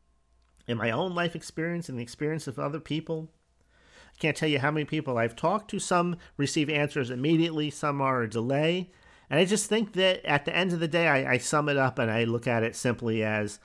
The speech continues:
some tests have more questions than others. Some tests have more challenges than others. Complete the complete test and you're done. "Be ye followers of them who through faith and patience," James said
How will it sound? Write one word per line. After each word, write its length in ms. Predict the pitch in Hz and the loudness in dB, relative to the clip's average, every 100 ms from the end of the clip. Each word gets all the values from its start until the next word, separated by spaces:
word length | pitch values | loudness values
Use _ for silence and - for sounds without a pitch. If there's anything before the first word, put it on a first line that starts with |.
| _ | _
some 280 | - 165 156 | 2 2 2
tests 540 | - 151 143 - - _ _ _ _ _ _ | 4 2 2 -4 -10 _ _ _ _ _ _
have 240 | - 139 | 6 6
more 160 | 135 135 | 6 0
questions 540 | - 135 117 135 110 | 2 2 2 -2 -4
than 120 | 110 117 | -2 0
others. 540 | 104 90 - - - _ _ _ _ _ - - | -2 -2 -10 -16 -18 _ _ _ _ _ -20 -20
Some 260 | - - 156 | -4 2 2
tests 440 | 156 151 151 - | 2 0 0 -2
have 180 | 151 139 | 0 0
more 160 | 139 143 | 2 -2
challenges 800 | - 143 139 131 120 117 104 - | 0 0 0 0 -4 -4 -6 -2
than 180 | 113 | -2
others. 320 | 117 107 87 - | 0 -2 -4 -6
Complete 560 | - 151 - 170 180 | -2 -2 0 -2 -2
the 80 | 143 | -8
complete 500 | - 135 - 147 147 | -6 -6 -4 -4 -4
test 600 | - 151 107 - - - _ _ - | 0 2 2 -2 -6 -10 _ _ -2
and 200 | 127 123 | 0 2
you're 120 | 120 | 0
done. 460 | 101 120 98 90 98 _ _ _ _ - - - - | 2 2 2 -4 -16 _ _ _ _ -20 -20 -4 2
"Be 80 | |
ye 160 | 190 175 | 4 2
followers 680 | - 151 156 170 170 165 147 | 2 6 6 6 0 -2 -2
of 120 | 135 | -2
them 200 | 143 147 | 0 0
who 160 | 127 135 | 0 -2
through 220 | - 127 | 0 -2
faith 360 | - 147 160 143 | 0 0 0 -2
and 100 | 135 | -4
patience," 540 | - 147 - 151 - | -2 -2 -2 -6 -6
James 380 | - 139 151 - | -2 -2 -2 -4
said 320 | 170 165 180 | -2 -2 -6